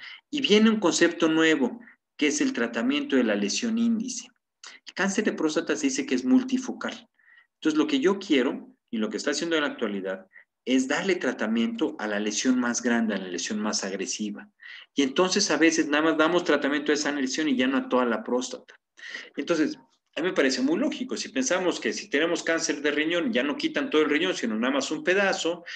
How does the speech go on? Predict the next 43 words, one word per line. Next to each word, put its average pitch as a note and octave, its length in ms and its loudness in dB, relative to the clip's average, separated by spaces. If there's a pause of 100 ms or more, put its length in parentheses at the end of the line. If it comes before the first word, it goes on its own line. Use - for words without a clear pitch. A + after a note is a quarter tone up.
(160)
Si - 160 -10
ya C#3+ 100 4
no D#3+ 160 0
qui-, - 100 -12
tienes D#3 240 0
cáncer D#3 300 0
de D#3 40 0
mama, D#3+ 200 2
ya A#2 100 2
no A#2+ 60 2
te A#2 60 -2
quitan B2+ 240 -2
toda C3 120 2
la C3+ 60 2
mama, D#3 240 0
sino A2 220 -6
te G#2+ 80 -6
hacen A#2 160 -6
una A2 100 -2
lumpectomía A#2+ 680 -2
y D#3 40 0
te B2+ 80 -6
quitan A2+ 240 -4
un A#2 60 -6
pedacito. D#3 460 4 (560)
¿Por D3 160 4
qué F#3 140 6
no F3+ 140 4
hacer D#3+ 220 2
lo E3+ 100 2
mismo D3 480 0 (120)
con A#2 180 -6
cáncer A#2+ 680 -2 (120)
de G#2 120 -2
próstata? - 540 -4 (360)
¿No? B2 320 -6 (260)
Y A#2+ 100 2
esto A#2+ 160 0
sería A#2+ 460 2
una A#2 300 -2
parte G#2+ 300 0
muy G#2 160 2
importante. - 580 -6